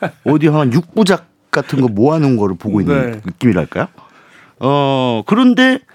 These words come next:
Speaker 2: 전혀 그 영화가 지루하거나 길게
Speaker 1: 음.
Speaker 2: 느껴지진 않았습니다.
Speaker 1: 음.
Speaker 2: 그게 왜 그럴까 했더니, 아까 제가 말씀드린 것처럼 모든 인간이 가지고 있는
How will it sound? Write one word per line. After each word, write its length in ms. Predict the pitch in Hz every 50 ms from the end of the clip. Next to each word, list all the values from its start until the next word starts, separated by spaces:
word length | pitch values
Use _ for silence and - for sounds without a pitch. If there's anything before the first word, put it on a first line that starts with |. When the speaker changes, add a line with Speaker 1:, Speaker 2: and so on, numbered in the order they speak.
| _ _ _ _ _ _
Speaker 2:
전혀 540 | - - 143 170 185 196 196 175 123 82 73 - _ _ _ -
그 260 | - 120 123 120 113 107
영화가 280 | 104 107 120 117 120
지루하거나 560 | 113 - - 123 117 120 117 104 - 95 95 90
길게 360 | - - - 131 156 - 214
Speaker 1:
음. 20 | 196
Speaker 2:
느껴지진 400 | 147 117 123 90 95 107 127 139
않았습니다. 520 | 107 82 76 78 - - 73 65 82 135
Speaker 1:
음. 500 | 131 127 113 110 110 107 104 101 98 98 101 107 - - - - -
Speaker 2:
그게 160 | - 196 247 175
왜 200 | 107 123 139 180
그럴까 840 | 190 247 226 208 - - - 143 139 135 131 127 123 120 107 - - -
했더니, 540 | 143 - - - 127 110 131 160 143 101 80
아까 320 | - - - - - 135
제가 200 | 120 117 110 107
말씀드린 480 | 87 76 85 - - 107 90 85 90 87
것처럼 400 | 69 65 - - 87 98 151 185 _ _ - _ _ _ _ _
모든 300 | - 104 123 165 180 208
인간이 400 | 202 175 160 156 151 156 147 147
가지고 360 | 139 - 101 98 - 113 120
있는 240 | 117 110 127 160 180